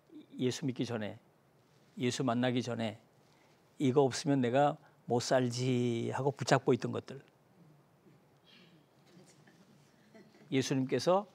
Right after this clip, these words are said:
"나를 따르라." 그러면 그걸 놓고 돌아설 수 있어야 합니다. 과거에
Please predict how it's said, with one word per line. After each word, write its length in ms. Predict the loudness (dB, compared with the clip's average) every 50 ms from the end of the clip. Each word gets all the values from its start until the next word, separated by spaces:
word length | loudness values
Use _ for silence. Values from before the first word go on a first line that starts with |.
| -20 -20 -20 _
"나를 320 | -2 0 0 0 0 -2 -4 -4 -6
따르라." 460 | -4 -2 -2 2 6 8 8 8 8
그러면 280 | 6 2 2 2 2 0
그걸 300 | 0 2 4 4 4 2 -2 -10 -20 -20 -20 _ _ _ _ _ _ -20 -20 -20 -20 -20 -20 _ _ _ _ _ _ _ _ _ _ _
놓고 340 | 4 4 4 4 2 -2 -2
돌아설 340 | 0 2 2 2 2 0 -4
수 120 | -8 -8
있어야 200 | -12 -12 -12 -14
합니다. 160 | -18 -20 _ _ -20 -20 -20 -20 -20 -20 -20 -20 -20 -20 -20 -20 -20 -20 -20 -20 _ _ _ _ _ _ _ _ _ _ _ _ _ _ _ _ _ _ _ _ _ _ _ _ _ _ _ _ _ _ _ _ _ _ _ _ _ _ _ _ _ _ _
과거에 540 | 2 4 4 6 6 6 6 6 6 4 0